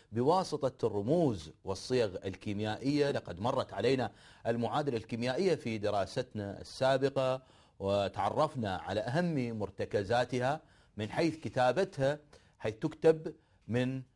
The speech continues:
آه، خلال المتفاعلات وسهم ثم نواتج،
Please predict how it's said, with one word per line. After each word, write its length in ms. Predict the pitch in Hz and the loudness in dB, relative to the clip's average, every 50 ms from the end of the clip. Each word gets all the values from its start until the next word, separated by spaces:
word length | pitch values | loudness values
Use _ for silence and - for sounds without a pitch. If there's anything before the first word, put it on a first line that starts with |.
| _ _ _ - | _ _ _ -4
آه، 360 | 95 95 95 92 90 76 - - - - - _ _ - | -2 0 0 0 -2 -4 -8 -14 -20 -20 -20 _ _ -14
خلال 680 | - - 120 110 127 135 135 120 104 95 90 85 - - _ _ _ _ _ - | -4 -2 2 6 6 8 8 6 4 0 -4 -10 -12 -18 _ _ _ _ _ 0
المتفاعلات 1160 | 127 131 120 113 113 110 - 120 104 - 117 107 101 95 107 113 120 135 151 175 180 - - - _ _ _ _ _ _ _ | 0 0 2 0 -2 -2 -2 -4 -2 2 2 2 2 2 0 2 2 2 2 0 -4 -8 -16 -20 _ _ _ _ _ _ _
وسهم 1400 | - 175 180 185 202 101 101 101 - - - - - _ - _ _ _ _ - - - 131 123 131 139 143 151 151 - _ _ _ _ - | -12 -8 -4 -2 0 0 0 -2 -4 -6 -12 -20 -20 _ -20 _ _ _ _ -10 -4 -2 0 0 0 0 -2 -4 -8 -12 _ _ _ _ -4
ثم 340 | - 123 117 110 107 107 107 | -2 -2 0 0 0 0 0
نواتج، 560 | 107 107 113 135 160 165 139 - 107 80 - | 0 2 2 2 2 2 2 -2 -4 -4 -6